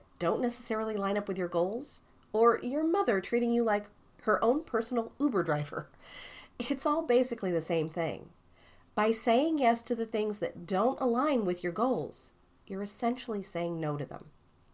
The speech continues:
The fourth thing that you need to focus on for a more prosperous life and business is honoring yourself to meet your goals. And by this I mean, when you say you want to do something, the only thing standing in the way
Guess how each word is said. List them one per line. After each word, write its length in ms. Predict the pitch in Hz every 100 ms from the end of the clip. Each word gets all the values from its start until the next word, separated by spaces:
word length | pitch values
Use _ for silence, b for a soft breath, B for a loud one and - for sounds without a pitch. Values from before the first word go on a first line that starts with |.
| _ _ _ _ - _ _ _ _ - -
The 100 | 196
fourth 400 | - 220 320 -
thing 360 | - 226 226
that 140 | 202 -
you 80 | 160
need 200 | 170 202
to 60 |
focus 380 | 240 190 190 180
on 220 | 175 160
for 200 | 175 160 -
a 60 |
more 320 | 151 175 247
prosperous 680 | 311 - 220 233 - 262 254
life 260 | 180 170 170
and 260 | 165 254 285
business 500 | 165 151 107 - - b b b b b
is 180 | 202 202 -
honoring 400 | 214 285 320 320
yourself 520 | 294 269 214 190 -
to 120 | - 208
meet 360 | 196 175 -
your 100 | 165
goals. 420 | - 131 - - - B B B
And 160 | - 214
by 160 | 220 226
this 260 | 285 339
I 140 | 311 269
mean, 320 | 226 196 -
when 240 | 185 180
you 200 | 190 269
say 280 | 349 - 302
you 140 | 311 254
want 220 | 233 226
to 60 |
do 160 | 170 190
something, 540 | 214 233 233 254 262 262 - b b b -
the 160 | 165 -
only 300 | 220 285 349
thing 220 | 339 294
standing 500 | - 294 262 254 247
in 280 | 208 208 202
the 60 | 202
way 380 | 202 233 277